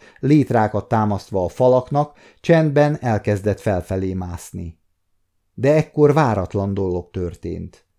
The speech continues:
Valaki fentről észrevette a cselt, és riasztotta az őrséget. Rajmond kapitány azonnal észbe kapott,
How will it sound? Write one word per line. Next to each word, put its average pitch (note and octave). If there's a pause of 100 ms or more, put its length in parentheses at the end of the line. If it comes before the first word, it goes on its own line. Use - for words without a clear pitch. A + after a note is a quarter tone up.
(340)
Valaki F3
fentről D#3
észrevette A#2+
a F#2+
cselt, C#3+
és C#3
riasztotta A2
az G2
őrséget. F#2 (640)
Rajmond F3
kapitány B2+
azonnal A2
észbe B2
kapott, C#3